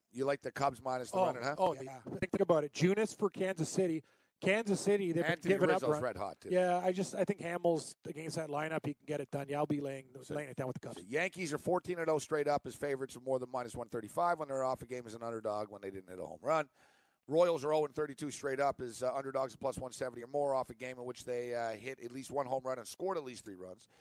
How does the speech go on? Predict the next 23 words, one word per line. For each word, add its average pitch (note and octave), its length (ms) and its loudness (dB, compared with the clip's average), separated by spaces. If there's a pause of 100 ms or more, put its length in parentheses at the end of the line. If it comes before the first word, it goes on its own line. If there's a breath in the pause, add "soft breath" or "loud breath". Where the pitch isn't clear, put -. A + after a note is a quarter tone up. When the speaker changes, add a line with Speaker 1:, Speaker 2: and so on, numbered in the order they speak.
(760 soft breath)
Speaker 1:
Um, C3+ 240 0
the C3 80 -4
Cardinals E3+ 500 2
are C3+ 160 -6
nine E3+ 240 -4
and D#3+ 120 -4
oh D3+ 180 4
straight C#3+ 320 -2
up C#3+ 160 -2
in A#2 60 -14
franchise C3+ 520 -6
history C3+ 300 -6
as A#2 100 -8
a A2 40 -8
road C3 300 0
favorite B2+ 600 -10 (180)
Speaker 2:
Uh-oh. - 220 -12
Speaker 1:
of A2+ 240 -6
more D#3+ 200 4
than C#3+ 160 -2
minus C#3+ 380 -6
one D3+ 220 -4
thirty A#2 500 -6